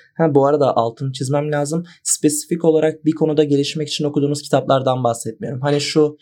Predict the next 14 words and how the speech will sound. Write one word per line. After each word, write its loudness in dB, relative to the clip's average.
işte -6
gerçekten 0
istersen -2
yapabilirsin -2
diyen -2
kitaplardan -6
bahsediyorum. -8
Neden 2
gereksiz? -4
Çünkü -12
hani -4
gerçekten 0
istersen 0
yapabilirsin. -4